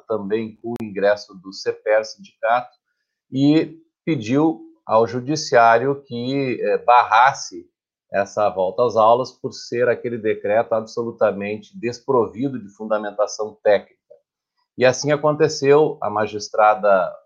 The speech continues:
concedeu uma liminar e suspendeu em todo o estado do Rio Grande do Sul as aulas presenciais. Aí começou-se uma batalha jurídica, porque o Estado não se conformou nunca com essa decisão judicial,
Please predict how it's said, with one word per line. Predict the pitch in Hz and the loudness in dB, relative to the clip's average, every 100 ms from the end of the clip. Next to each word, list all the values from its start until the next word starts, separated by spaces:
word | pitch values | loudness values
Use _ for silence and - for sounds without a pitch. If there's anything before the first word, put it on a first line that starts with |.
| - | -10
concedeu | 110 - 107 98 | -8 -4 -4 -2
uma | 101 107 | -2 -4
liminar | 120 131 113 120 | -6 -2 0 0
e | 139 | -2
suspendeu | - 139 - 156 123 123 135 | -8 -12 -6 -4 -2 0 0
em | 101 | -2
todo | 117 123 139 | 0 0 0
o | 117 | -4
estado | 104 98 98 | -2 0 0
do | 101 | -4
Rio | 95 | -8
Grande | 98 107 | -10 -10
do | - | -12
Sul | - 143 - _ _ _ _ _ _ _ _ _ _ _ | -8 -8 -8 _ _ _ _ _ _ _ _ _ _ _
as | 123 110 | -2 2
aulas | 110 120 117 | 6 6 2
presenciais. | 117 117 135 135 110 92 82 - _ _ _ _ _ - | -4 -4 -4 -4 2 2 0 -10 _ _ _ _ _ -2
Aí | 120 | 0
começou-se | 139 170 170 156 151 151 151 | 2 2 2 0 0 -2 -2
uma | 151 156 | -2 0
batalha | 156 151 139 143 131 | 2 2 2 4 0
jurídica, | 139 135 147 - - 110 | -2 -2 -2 -2 -8 -10
porque | 110 - | -10 -4
o | 107 | -4
Estado | 104 - 113 120 117 | -4 2 2 2 -2
não | 117 | -6
se | 123 - | -8 -10
conformou | 131 131 127 117 113 131 | -12 -6 0 0 0 -2
nunca | 127 156 160 120 | -2 -4 -2 -6
com | - 92 | -6 -12
essa | - - | -12 -18
decisão | - - - 92 92 | -20 -20 -14 -12 -12
judicial, | 95 - - 104 147 113 | -14 -12 0 4 4 2